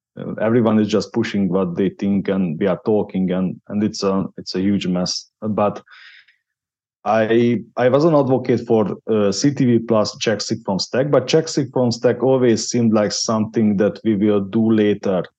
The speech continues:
because, uh, it was just not ready. Like, it doesn't have a bit number, it doesn't have implementation, it's not tested, not widely reviewed,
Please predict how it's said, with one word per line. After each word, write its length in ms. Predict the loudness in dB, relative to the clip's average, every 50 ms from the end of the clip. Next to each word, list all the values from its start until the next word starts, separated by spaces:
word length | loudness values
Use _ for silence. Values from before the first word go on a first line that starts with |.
| _ _ _
because, 760 | -8 -8 -4 -2 0 0 2 2 0 0 -2 -4 -8 -14 _ _
uh, 540 | -8 -6 -4 -2 -2 -2 -2 -2 -2 -4 -4 -6 -8 _
it 240 | -10 -10 -10 -6 -4
was 180 | -4 -2 0 0
just 180 | -2 -2 0
not 220 | -2 -2 -2 0 -2
ready. 320 | -2 0 0 -2 -6 -6 -12 _ _ _ _ _ -6
Like, 160 | -6 -4 -2
it 100 | 0 2
doesn't 300 | 2 2 4 2 0 2
have 120 | 2 0
a 80 | 0 -2
bit 260 | 0 -2 -2 -2 0
number, 320 | -2 0 0 2 2 2
it 100 | 0 0
doesn't 300 | 0 0 0 0 0 -2
have 140 | -2 -4 -4
implementation, 760 | -2 -4 -2 -2 -2 -2 -2 -4 -4 -4 -4 -4 -4 -4 -4
it's 200 | -4 -6 -4 -4
not 200 | -4 -4 -4 -2
tested, 280 | -4 -4 -4 -4 -4 -4
not 240 | -2 -2 -2 -2 -2
widely 340 | -2 -2 0 0 -2 -2 -2
reviewed, 400 | -2 -4 -4 -2 -4 -4 -4